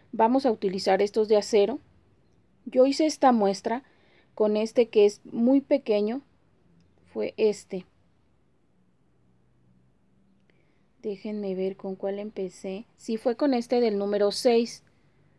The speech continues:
Vean qué pequeñito está. Hice esta. Y esta mide cuarenta y cinco centímetros.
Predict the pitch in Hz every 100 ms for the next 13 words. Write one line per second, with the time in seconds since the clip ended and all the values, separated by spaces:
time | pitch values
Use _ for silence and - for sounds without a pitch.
0 | _ - 202 190 196 202 196 208 214 196
1 | 190 202 202 - 220 - _ _ _ _
2 | _ _ _ _ _ _ - 247 226 254
3 | 208 196 - 175 - _ - 240 254 254
4 | 277 247 226 226 254 - 220 202 214 202
5 | 190 - 240 233 240 - 208 185 208 180
6 | 160 - 175